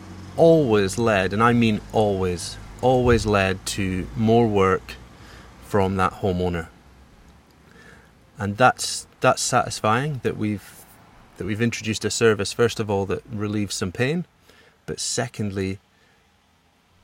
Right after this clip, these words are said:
excites the customer to ask us for more of our service, uh, but ultimately it unlocks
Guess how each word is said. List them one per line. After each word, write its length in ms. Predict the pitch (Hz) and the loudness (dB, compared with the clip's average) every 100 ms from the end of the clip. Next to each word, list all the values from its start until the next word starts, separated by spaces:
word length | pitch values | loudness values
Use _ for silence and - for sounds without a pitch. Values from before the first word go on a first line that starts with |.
| _ _ | _ _
excites 640 | 127 - - - 131 113 - | -10 -6 -2 0 0 0 -6
the 80 | 113 | -6
customer 640 | - 110 - 101 98 95 | -6 -6 -4 -4 -4 -6
to 520 | - - 95 92 92 - _ _ _ _ _ _ _ _ _ _ _ - | -8 -8 -6 -6 -8 -14 _ _ _ _ _ _ _ _ _ _ _ -8
ask 280 | 101 - | -6 -6
us 140 | 95 90 | -8 -8
for 340 | - 92 87 - - - - - - - | -8 -6 -6 -8 -12 -12 -16 -12 -10 -8
more 360 | 117 110 110 101 | -4 -2 -2 -2
of 100 | 98 | -4
our 120 | 95 | -4
service, 600 | - 104 104 156 - - - - - _ _ | -4 -2 0 -2 -4 -12 -16 -20 -20 _ _
uh, 340 | 95 95 95 101 104 | -12 -8 -8 -10 -10
but 160 | 110 _ - _ _ - | -10 _ -20 _ _ -10
ultimately 480 | 120 - 98 95 | -10 -8 -8 -4
it 80 | 95 - | -6 -4
unlocks 600 | 110 101 98 - - | -4 -4 -6 -8 -16